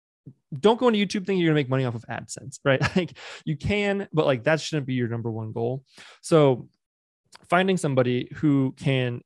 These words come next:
maybe, like you said, like me, who hates sales funnels and hates marketing and hates all that sort of stuff. That's why I don't do any of it. I just like to make YouTube videos, right? So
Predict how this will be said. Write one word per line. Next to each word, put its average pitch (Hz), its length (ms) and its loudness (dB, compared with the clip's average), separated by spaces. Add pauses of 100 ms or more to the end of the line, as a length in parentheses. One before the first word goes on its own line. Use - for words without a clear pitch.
(160)
maybe, 156 220 2
like 151 120 2
you 127 40 -2
said, 135 200 -4
like 127 120 -2
me, 131 280 2
who 165 280 0
hates 233 340 0
sales 123 280 -2
funnels 131 480 -8
and 147 120 2
hates 175 340 2
marketing 123 480 -6
and 131 100 -2
hates 214 200 -2
all 127 180 0
that 117 120 -2
sort 147 140 -10
of 117 60 -8
stuff. 131 120 0
That's 160 140 0
why 170 120 2
I 170 40 2
don't 151 400 -2
do 175 180 0
any 110 180 -4
of 110 140 -2
it. 143 160 0
I 151 140 2
just 165 120 -2
like 160 120 0
to - 80 -10
make 147 140 -2
YouTube 139 300 -6
videos, - 320 -12
right? 139 220 2
So 135 160 2